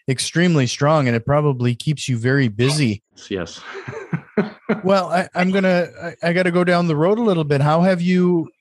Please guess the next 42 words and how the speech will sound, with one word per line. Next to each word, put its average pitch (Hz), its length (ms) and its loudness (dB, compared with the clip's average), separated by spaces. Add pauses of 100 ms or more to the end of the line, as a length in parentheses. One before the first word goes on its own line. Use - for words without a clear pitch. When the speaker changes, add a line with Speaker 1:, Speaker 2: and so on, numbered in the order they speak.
(420)
Speaker 1:
gone 160 360 2
through 175 200 0
the 147 100 -4
process 151 520 0
of 131 120 -2
establishing 135 880 0
such 135 240 -4
a 127 60 0
long-term 131 680 0
relationship 127 760 0
with, 120 300 -2
with 120 280 -4
these 110 220 -2
clients, 117 600 -2
and, 107 180 -2 (640)
and 123 220 0
what 139 220 0
could, 123 340 0
uh, 113 280 2 (220)
others 123 360 0
learn 131 300 0
from 117 340 -2
what 117 180 0
you're, 117 320 0
what 123 240 -2
you've 107 220 -2
done 120 240 0
there? - 180 -4 (560)
Speaker 2:
Uh, 135 180 -4
you 165 100 2
know, 190 100 2
I 156 120 2
think, 214 480 -2 (1040)
I 123 60 -4
think 208 300 -2
the 147 100 2
easiest 147 440 0
way 139 80 0
to 123 60 0
put 135 140 -2
it - 20 0
was, 120 260 -2